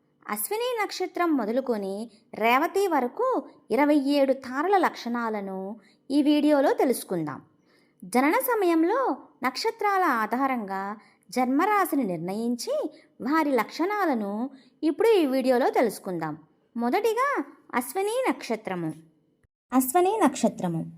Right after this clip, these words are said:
అశ్విని నక్షత్రములో ఒకటవ పాదమందు శిశువు జన్మించిన ఎడల ఆ శిశువుకు తండ్రికి ఇద్దరికీ దోషము కలదు. ఈ దోషము మూడు నెలలు ఉంటుంది. ఈ దోషమునకు శాంతి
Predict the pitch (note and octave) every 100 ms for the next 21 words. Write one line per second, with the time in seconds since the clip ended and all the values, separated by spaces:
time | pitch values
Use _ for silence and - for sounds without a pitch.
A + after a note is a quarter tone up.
0 | - - B3 B3+ F4+ G4 A4 G4 - C#4+
1 | C#4 C#4 C#4 F4 G4+ C4 - _ B3 -
2 | G4+ G#4+ F4+ C#4+ C#4 C4+ A#3+ A#3+ B3+ B3+
3 | D#4+ A3+ A#3 A3+ B3 B3+ D#4+ C#4 G#3 F#3+
4 | F#3 G3+ B3+ - - - C4 C#4+ D4 E4
5 | G#4 G4 G#4 A4+ F4+ B3 C4+ E4 D4 D#4
6 | - C4 B3 D#4 F4+ F#4 A4+ C5 - -
7 | - A#3 D4+ D#4 E4+ F#4 A#3 F#3+ F3+ -
8 | - - D4+ C4+ E4+ G#4+ G#4+ E4+ E4+ F4
9 | - - C4+ D#4 C#4 C4 C#4+ G4+ G4 B3+
10 | G3+ F#3+ E3+ - _ _ _ D4+ D4 D#4+
11 | F#4 A#4 A#4 G4+ E4 D4+ C4+ D4 D4+ A4+
12 | G#4+ C#4+